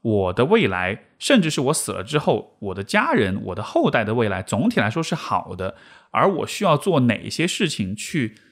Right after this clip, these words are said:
实现这种更好的未来，那么我就需要有意义感这样一种很感性的去-，长期的情绪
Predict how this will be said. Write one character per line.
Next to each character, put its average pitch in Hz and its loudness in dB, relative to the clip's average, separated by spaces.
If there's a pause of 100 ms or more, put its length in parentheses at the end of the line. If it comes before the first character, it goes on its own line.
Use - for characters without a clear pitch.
(340)
实 - 0
现 254 2
这 156 0
种 101 0
更 160 0
好 92 -4
的 95 -6
未 117 0
来， 95 -10 (220)
那 123 4
么 98 2 (320)
我 98 -2
就 131 0
需 208 -2
要 180 4
有 113 -2 (120)
意 208 -2
义 117 0
感 110 -4
这 139 0
样 120 4
一 110 0
种 104 -2
很 123 2
感 104 -4
性 156 -4
的 107 -2
去-， - -12
长 117 0
期 202 -4
的 175 2
情 98 -4
绪 - -8